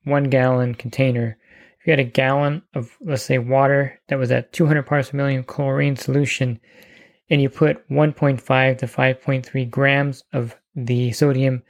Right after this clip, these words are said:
disulfate in there. Again, it's a really small amount. If you know what, how much a pound to a gram is,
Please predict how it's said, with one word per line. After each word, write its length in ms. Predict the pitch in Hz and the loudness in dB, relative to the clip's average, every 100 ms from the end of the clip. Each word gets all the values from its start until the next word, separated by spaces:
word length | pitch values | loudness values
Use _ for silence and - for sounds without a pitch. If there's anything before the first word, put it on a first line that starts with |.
| _ - _ | _ -20 _
disulfate 680 | 131 117 135 131 - 135 131 | -2 0 0 0 2 0 2
in 180 | 135 131 | 2 2
there. 320 | 127 127 - - | 0 -4 -8 -4
Again, 420 | 147 170 143 151 - - | 2 2 2 -4 -12 -8
it's 140 | - | -2
a 40 | |
really 160 | 143 131 | -2 -2
small 340 | - 139 123 | -2 -2 0
amount. 340 | 120 127 123 - - | 0 0 0 -4 -14
If 160 | 123 | -12
you 220 | 131 131 156 | -10 -8 -6
know 300 | 135 135 143 - | -4 -4 -6 -6
what, 140 | 139 | -6
how 120 | 123 135 | -4 -6
much 200 | 127 - | -6 -10
a 40 | |
pound 420 | - 147 139 135 | -4 -2 0 -4
to 100 | 139 | -4
a 40 | 131 | -2
gram 380 | 139 156 151 127 | 2 2 2 0
is, 260 | 127 - | -2 -6